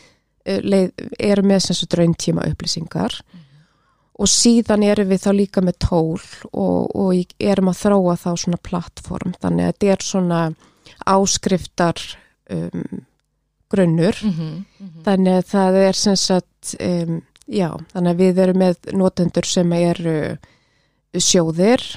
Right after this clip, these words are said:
Speaker 1: og, og lífeyrissjóðir og, og síðan erum við með fyrirtæki, bara skráða markað.
Speaker 2: Mhm.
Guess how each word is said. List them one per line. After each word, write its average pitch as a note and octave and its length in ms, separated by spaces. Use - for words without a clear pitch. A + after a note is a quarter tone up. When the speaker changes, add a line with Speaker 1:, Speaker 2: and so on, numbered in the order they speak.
Speaker 1:
og, F3+ 440
og - 60
lífeyrissjóðir F3 840
og, F3 340
og F3+ 60
síðan G3 460
erum F3+ 200
við E3+ 140
með D#3+ 220
fyrirtæki, D#3+ 720
bara F3 140
skráða F3+ 400
markað. F#3+ 520
Speaker 2:
Mhm. D3 540